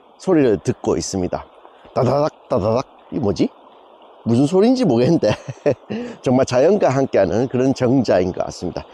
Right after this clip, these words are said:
여기 보면 하천이 있는데, 청송이 이 지질공원이잖아요. 또 세계적인, 또 알아주는 그런 곳인데,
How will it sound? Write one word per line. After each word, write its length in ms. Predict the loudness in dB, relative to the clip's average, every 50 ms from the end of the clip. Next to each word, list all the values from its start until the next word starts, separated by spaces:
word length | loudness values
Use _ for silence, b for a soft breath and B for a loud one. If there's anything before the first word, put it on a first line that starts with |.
| B B B
여기 140 | 2 2 4
보면 240 | 4 2 2 2
하천이 460 | 0 -2 -4 -4 -4 -4 0 0 2 2
있는데, 400 | 2 2 2 0 0 0 -2 -2 B B B B B B
청송이 640 | B 0 0 2 2 4 4 4 4 4 4 2 0 -2 -6 -4
이 100 | -2 -2
지질공원이잖아요. 1120 | 0 0 0 0 0 0 0 0 0 0 0 0 0 0 0 0 0 2 2 2 0 0 -4 -8 -8 -4
또 340 | -2 0 0 0 0 0 -2
세계적인, 560 | -2 -2 -2 0 0 0 -2 -2 -2 -6 -6 -8 B B B B B
또 100 | -4 -2
알아주는 600 | 0 0 0 0 0 0 0 0 0 -2 -4 -6 -4
그런 200 | -2 -2 0 0
곳인데, 380 | 0 -2 -2 -2 -2 -2 -2